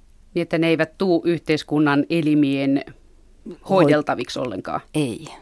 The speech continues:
Speaker 1: Ja tervetuloa myöskin mies etsivästä nuorisotyöstä, eli Ville Koikkalainen. Olet yksikön esimiehenä Vamos Herttoniemessä, ja se on näitä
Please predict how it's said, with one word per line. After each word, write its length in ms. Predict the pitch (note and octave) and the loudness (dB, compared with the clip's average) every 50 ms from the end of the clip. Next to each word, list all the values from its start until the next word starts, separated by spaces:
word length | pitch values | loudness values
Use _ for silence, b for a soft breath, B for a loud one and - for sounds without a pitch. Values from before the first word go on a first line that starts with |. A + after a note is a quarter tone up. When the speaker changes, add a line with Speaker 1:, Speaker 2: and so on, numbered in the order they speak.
| B B B B B B B B B B B B B B B B B B B B B B B B | B B B B B B B B B B B B B B B B B B B B B B B B
Speaker 1:
Ja 60 | D#3 D#3+ | -6 0
tervetuloa 540 | - A#3+ B3+ - G#3 G3+ - G#3 G#3 G#3 | 2 2 2 2 0 -2 -2 0 2 2
myöskin 640 | G3+ G#3 G3+ G3 - - G3+ G3 F#3+ F#3 F3 - - - | 2 2 0 0 0 0 2 2 4 2 0 -2 -4 -6
mies 440 | D#3+ E3+ F#3 G3 G3 F3 D#3+ - - - | -4 -2 0 2 2 2 0 0 -2 -4
etsivästä 540 | F#3 F3+ - - F#3 D#3+ E3 D#3+ - F#3 | -4 -4 -2 -2 -2 0 -2 0 0 0
nuorisotyöstä, 840 | F3+ F#3+ F#3+ F#3 D#3+ D3+ D3+ - C#3+ - D3 C#3 C#3 - - - C#3+ | 0 2 2 2 2 2 0 -4 -4 -6 -4 -6 -6 -6 -4 -4 -2
eli 280 | C#3+ D3 D#3 D3+ D3+ | 0 0 0 0 0
Ville 320 | E3 G3 G3 F3 D#3 C#3+ C#3 | 0 0 2 2 2 0 0
Koikkalainen. 800 | - C#3+ C3+ C3+ - - - C3 - - - - F2+ E2+ F#2+ A#2+ - | -2 -2 -4 -4 -4 -6 -8 -6 -6 -6 -6 -6 -6 -6 -6 -6 -6
Olet 380 | - D#3 D#3 D#3 D#3 - - - - | -4 -2 -2 -2 -2 -6 -10 -10 -6
yksikön 480 | - G#3+ - - - F3 - E3 D#3 | -6 -6 -6 -6 -6 -2 0 0 0
esimiehenä 680 | E3+ G3 G3+ - F#3 E3+ D#3+ D#3 D3+ D#3 D#3 D3+ D3+ D3+ D3 - - - - | 0 0 -2 -2 0 0 0 0 0 0 0 0 0 -2 -4 -6 -10 -6 0
Vamos 460 | D#3 E3+ E3 E3 D#3+ D3 C#3+ - - | 2 2 2 2 0 -2 -4 -4 -2
Herttoniemessä, 800 | F3+ F3 D#3+ - - - D#3 C#3+ C#3+ C#3+ C#3 C#3 C#3 - - D3 | -2 -2 -2 -4 -6 -6 -4 -2 -2 0 -2 -2 -4 -4 -4 -4
ja 140 | C#3+ C#3+ C3+ | -2 -2 -2
se 100 | - - | -4 -4
on 100 | D#3+ D#3 | -2 0
näitä 320 | D#3 D#3 D3+ D3 - D#3 | 0 -2 -2 -2 -2 -4